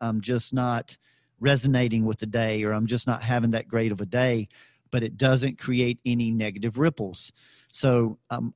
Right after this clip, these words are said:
all about suggesting authenticity, 'cause the soul, uh, our internal struggle is when we verbally say something that isn't in alignment with our spirit or our soul. And so this is what may be termed internal hell.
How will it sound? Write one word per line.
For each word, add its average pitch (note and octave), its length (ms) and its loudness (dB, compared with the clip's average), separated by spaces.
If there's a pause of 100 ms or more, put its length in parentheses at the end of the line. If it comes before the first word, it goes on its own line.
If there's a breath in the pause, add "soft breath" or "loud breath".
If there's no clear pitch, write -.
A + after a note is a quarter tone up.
all D3 260 6
about C#3+ 440 2
suggesting C3 540 2
authenticity, B2+ 920 0
'cause - 200 -4
the A2 100 -2
soul, C3+ 640 2 (460)
uh, A2+ 240 0
our B2+ 160 0
internal D3 600 4
struggle A#2+ 600 2
is A#2+ 220 -2
when B2+ 420 4 (340 soft breath)
we A#2+ 240 2
verbally C#3 500 4
say C#3+ 300 4
something A#2+ 680 2
that A2+ 200 -2
isn't B2+ 380 0
in A#2+ 140 0
alignment A#2 640 -2
with A#2 200 -2
our G#2+ 120 0
spirit B2+ 540 0
or A#2 160 0
our A#2 80 0
soul. A#2 500 -2 (200)
And G#2+ 180 -2
so A#2 200 0
this B2+ 280 2
is B2+ 240 0 (460 soft breath)
what B2+ 260 0
may C#3 220 4
be C3 180 2
termed B2+ 420 2
internal C3+ 540 2
hell. G2+ 480 0